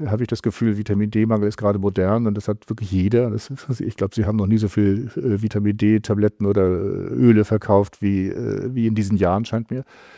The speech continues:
Äh, aber unabhängig davon, sie wollten wissen, äh, welches Medikament da hilft. Ja, das ist, macht schon irgendwie Sinn, diesen Patienten Vitamin D sub-, zu substituieren, die mit dem Lagerungsschwindel.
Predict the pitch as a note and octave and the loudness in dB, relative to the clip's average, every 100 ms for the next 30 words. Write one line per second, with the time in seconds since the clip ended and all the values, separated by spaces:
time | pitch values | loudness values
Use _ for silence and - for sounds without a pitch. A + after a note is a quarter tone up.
0 | - - - - B2+ C3 C3+ D#3+ C#3+ B2 | -20 -20 -2 4 6 6 4 4 4 4
1 | A2 F#2 F#2 A2+ A#2 G#2+ G#2+ - G#2 F#2+ | 4 2 2 2 2 2 0 0 -2 -4
2 | - G2+ G2+ F#2 F2 F#2 F#2 G#2+ B2 F2+ | -4 -4 -4 -4 -4 -6 -2 0 0 2
3 | D3 - G#2 A#2+ D3 B2+ D3 - - C3 | 0 0 4 4 4 2 -2 -6 -10 0
4 | B2+ - C3 A#2+ A#2 G2 F2+ F#2+ F2 E2+ | 0 2 2 4 2 0 0 -2 -2 -4
5 | D2 - - G#2 F#2 G2 E2+ F2+ F#2+ G2 | -6 -10 -6 -6 -2 -2 -2 -4 -4 -4
6 | E2+ G#2 G2 F#2+ F#2 - - G2+ G2+ - | -2 2 4 2 -2 -10 -6 -4 -2 -4
7 | F2+ F2+ D#2+ F2 G2+ G2 F2+ E2+ D2+ E2+ | -4 -4 -4 -2 0 0 2 0 -2 -10
8 | F2+ F2+ F2 | -12 -12 -14